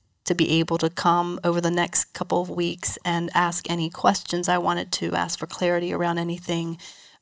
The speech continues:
um, and with no shame. Like,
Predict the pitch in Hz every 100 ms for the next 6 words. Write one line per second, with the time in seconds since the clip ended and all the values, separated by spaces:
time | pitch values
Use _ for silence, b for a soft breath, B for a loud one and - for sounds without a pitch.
0 | - 170 165 170 175 - _ _ _ 180
1 | 170 160 165 - _ _ - 180 - 185
2 | 180 180 - 165 160 175 180 165 - -